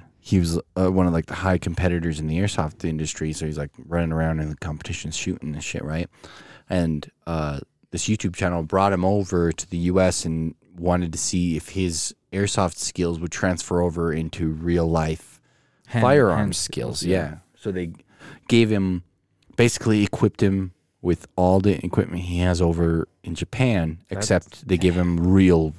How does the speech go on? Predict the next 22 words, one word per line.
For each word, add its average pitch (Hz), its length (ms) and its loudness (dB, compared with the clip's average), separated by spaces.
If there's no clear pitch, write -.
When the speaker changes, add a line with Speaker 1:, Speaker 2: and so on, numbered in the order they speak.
Speaker 1:
rifles 87 520 2
and 78 140 -2
real 82 160 2
handguns 85 600 0
and 90 100 -6
shit. - 240 -4
Speaker 2:
Obviously, 117 580 0
twenty 120 340 0
pounds 98 280 -4
heavier, 92 380 -4
everything. 92 400 -2
Speaker 1:
Way, 92 220 4
everything's 80 540 0
way 82 140 2
heavier. 78 560 -4
Um, 85 360 -2
and 101 160 4
then 98 120 4
they 95 80 4
had 92 220 2
him 90 200 0
do 90 520 4